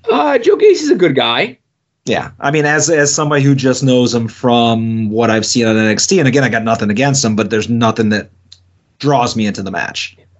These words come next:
Speaker 1: Uh, so, uh, Cora Jade had a different name before she went to N X T. Uh, her name was Elenia Black,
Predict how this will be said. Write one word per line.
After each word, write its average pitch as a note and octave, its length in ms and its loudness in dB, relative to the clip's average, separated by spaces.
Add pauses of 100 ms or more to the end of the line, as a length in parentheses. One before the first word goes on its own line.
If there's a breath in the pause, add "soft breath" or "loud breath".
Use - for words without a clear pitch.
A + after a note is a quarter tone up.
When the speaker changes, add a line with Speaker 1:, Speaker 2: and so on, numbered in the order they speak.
Speaker 1:
Uh, - 160 -8
so, G3+ 560 2
uh, E3+ 180 0
Cora D4 380 0
Jade G3 360 2
had F#3 160 0
a D3+ 60 2
different D3 480 -2
name F3+ 400 -2
before F#3 500 2
she F3+ 160 -6
went F3+ 200 -2
to F3 120 0
N F3+ 100 -2
X F3+ 200 -4
T. G3 400 0 (1040)
Uh, C#3+ 300 2
her D#3+ 220 0
name D#3 260 0
was D3 200 2
Elenia C#3+ 800 0
Black, B2 680 -4